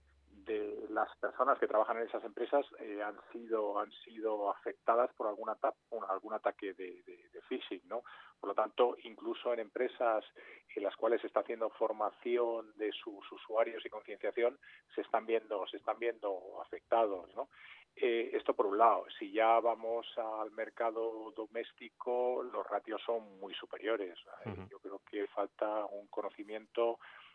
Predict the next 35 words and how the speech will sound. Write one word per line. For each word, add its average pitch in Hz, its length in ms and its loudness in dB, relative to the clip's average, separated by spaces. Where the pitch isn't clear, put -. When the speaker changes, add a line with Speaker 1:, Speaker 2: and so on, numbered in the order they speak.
Speaker 1:
falta 107 360 -2
una 104 160 -2
educación 113 500 -2
y 107 60 -6
falta 101 260 -4
una 104 140 -2
concienciación 110 1300 -2
de 101 200 -4
qué 110 160 -4
es 107 160 -4
lo 107 280 -2
que 104 200 -4
debemos 107 640 -2
y - 180 -16
qué 110 160 2
es 107 100 -2
lo 110 160 0
que 98 120 -10
no 98 100 -4
debemos 104 340 -4
de 98 60 -2
hacer 104 260 -6
en 113 80 -6
Internet. 104 640 -4
O - 140 -20
sea, - 100 -18
al 92 120 -20
final 98 240 -10
Speaker 2:
Claro. 98 160 -2
Speaker 1:
hay 98 100 -12
una 101 200 -8
serie 98 200 -8
de 98 60 -4
medidas 95 400 -4
básicas 117 560 0